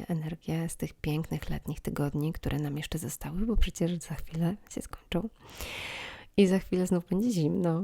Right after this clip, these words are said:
dlatego, mm, jeżeli tylko macie na to przestrzeń,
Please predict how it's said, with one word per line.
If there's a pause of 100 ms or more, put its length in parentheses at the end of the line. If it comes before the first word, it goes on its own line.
(140)
dlatego, (560)
mm,
jeżeli
tylko
macie
na
to
przestrzeń,